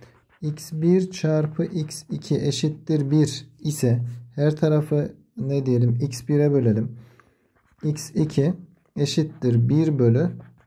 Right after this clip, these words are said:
x bir bulunur arkadaşlar. Şunu istiyor bizden. Yani logaritma x bir tabanında x iki. E, x iki yerine de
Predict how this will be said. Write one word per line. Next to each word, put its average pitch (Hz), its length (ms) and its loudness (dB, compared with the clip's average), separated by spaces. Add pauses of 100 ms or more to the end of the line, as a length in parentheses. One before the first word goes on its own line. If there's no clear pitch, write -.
(120)
x - 280 -8
bir 135 240 -2
bulunur 117 300 4
arkadaşlar. 104 520 -4
Şunu 190 520 -2
istiyor 113 400 0
bizden. 110 340 0
Yani 127 380 2 (500)
logaritma 135 1160 0 (160)
x 143 360 -6
bir 156 440 0
tabanında 143 560 0
x 151 380 -6
iki. 139 260 -2
E, 117 180 0
x 156 300 -8
iki 170 240 -2
yerine 160 440 2
de 156 180 2